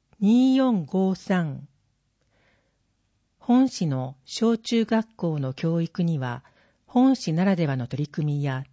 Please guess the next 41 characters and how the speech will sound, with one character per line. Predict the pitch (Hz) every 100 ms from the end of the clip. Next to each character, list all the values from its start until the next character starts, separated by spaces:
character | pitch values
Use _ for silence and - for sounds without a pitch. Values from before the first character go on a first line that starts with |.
| _ -
特 | 135 -
徴、 | - 160 147 143 135 _ _ _
成 | - 240 240
果 | 202
な | 165
ど | 151 131
が | 120 120 - -
た | 139
く | -
さ | - 180
ん |
あ | 170
り | 160 160
ま | 147
す。 | - - _ _ _ _ _ _ _ _ _
今 | - 247 254
回 | 254 170 147
は、 | 131 120 123 _ _ _
本 | - 240 262
市 | - 175
の | 139 131 135 _ _ -
英 | 185 233
語 | 254 240
教 | 254 240
育 | 233 208 175
な |
ど | 175
に | 139 135
つ | 196
い | 170
て | - 135 120 131 -
紹 | - 170
介 | - 160 151
し | - 139
ま | 135
す。 | - - _ _ _ _ _ _ _ _ _ _ _ -
問 | 165 175
い |
合 | 170
わ | 156 143
せ、 | - 147 139